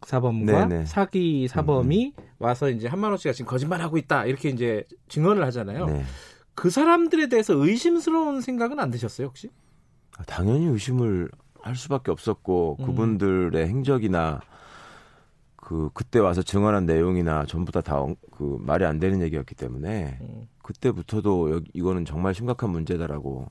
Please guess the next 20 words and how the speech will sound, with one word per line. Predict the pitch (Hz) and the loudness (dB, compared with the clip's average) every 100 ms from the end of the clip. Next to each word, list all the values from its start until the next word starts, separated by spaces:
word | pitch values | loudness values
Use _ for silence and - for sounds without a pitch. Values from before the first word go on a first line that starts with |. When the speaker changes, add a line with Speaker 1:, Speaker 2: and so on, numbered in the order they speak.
| - | -14
Speaker 2:
생각했죠. | 110 113 - 127 - 131 - 95 | -10 -10 -8 -12 -10 -10 -10 -10
Speaker 1:
음. | 123 123 123 123 117 - - - - - | -10 -8 -8 -10 -12 -16 -20 -20 -12 -4
그럼 | 285 190 | 0 2
문제 | 214 285 | 2 2
제기, | 269 170 | 0 0
변호인들이 | 185 220 320 302 285 254 233 220 | 2 4 2 0 0 0 0 -2
문제 | 156 180 262 | -2 -4 -4
제기를 | 269 214 | -4 -6
좀 | 180 180 | -6 -4
했을 | 262 - | -4 -4
거 | - - | -4 -2
아니에요, | 123 107 117 | -2 -2 -4
Speaker 2:
했죠. | 214 | -4
Speaker 1:
그죠? | 120 98 151 | -2 -2 -2
Speaker 2:
예, | 156 | -4
예. | 135 | -4
Speaker 1:
어, | 127 120 117 110 | -6 -6 -8 -2
그래도 | 190 220 214 160 | 0 2 2 2
뭐 | 131 120 | 0 -8
특별히 | - - 214 190 156 | -10 -4 -2 0 -4